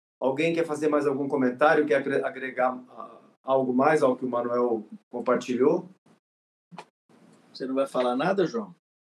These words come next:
Speaker 1: Como disse o Marcos, olha, é, é um tema, um tema difícil. Que é, as palavras, as palavras são limitadas. O que,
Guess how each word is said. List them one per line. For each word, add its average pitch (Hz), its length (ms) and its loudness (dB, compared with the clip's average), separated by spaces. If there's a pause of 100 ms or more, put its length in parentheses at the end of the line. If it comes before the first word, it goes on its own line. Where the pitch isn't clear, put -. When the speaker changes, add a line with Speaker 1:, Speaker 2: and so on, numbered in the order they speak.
(1300)
Speaker 1:
Como 151 200 2
disse 160 280 2
o 147 80 4
Marcos, 170 960 2 (180)
olha, 160 640 2 (260)
é, 127 600 0
é 123 80 0
um 147 140 0
tema, 170 560 2 (1800)
um 139 160 -6
tema 170 260 4
difícil. 185 680 2 (360)
Que 143 80 0
é, 147 280 4
as 147 200 0
palavras, 196 680 4 (180)
as 151 140 -8
palavras 185 580 2
são 196 200 0
limitadas. 190 800 0
O 151 120 -4
que, - 160 -16